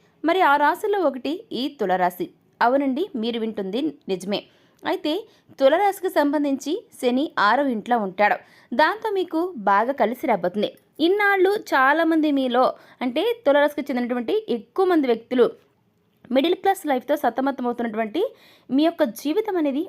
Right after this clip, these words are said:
ఒక్కసారిగా చేంజ్ అవుతుంది. మీ లైఫ్ స్టైల్ అనేది టోటల్గా మారడం జరుగుతుంది.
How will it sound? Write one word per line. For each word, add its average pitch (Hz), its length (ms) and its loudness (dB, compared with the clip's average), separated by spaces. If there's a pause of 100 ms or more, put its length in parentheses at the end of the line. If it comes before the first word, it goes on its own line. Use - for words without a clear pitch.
(100)
ఒక్కసారిగా 240 800 -2 (200)
చేంజ్ 240 260 0
అవుతుంది. 208 440 -2 (340)
మీ 349 80 2
లైఫ్ 349 260 2
స్టైల్ 427 260 -2
అనేది 320 520 -2 (140)
టోటల్గా 262 520 0 (180)
మారడం 240 460 0
జరుగుతుంది. 202 540 -6